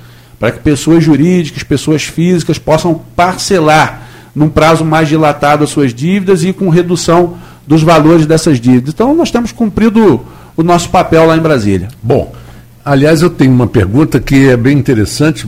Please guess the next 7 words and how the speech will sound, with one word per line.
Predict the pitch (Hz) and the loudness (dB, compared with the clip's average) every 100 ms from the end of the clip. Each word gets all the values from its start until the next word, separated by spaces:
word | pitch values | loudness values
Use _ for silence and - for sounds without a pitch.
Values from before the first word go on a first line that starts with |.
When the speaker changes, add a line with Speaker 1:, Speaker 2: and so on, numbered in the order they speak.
| - | -2
Speaker 2:
Ela | 113 113 | 0 2
fala | 110 - 107 104 | -2 -2 0 2
do | 98 98 | 0 0
município, | 101 104 - 165 120 | 0 0 -2 -6 -2
fala | 123 110 | 0 0
da | 98 | 2
região, | 98 92 92 127 | 2 2 0 0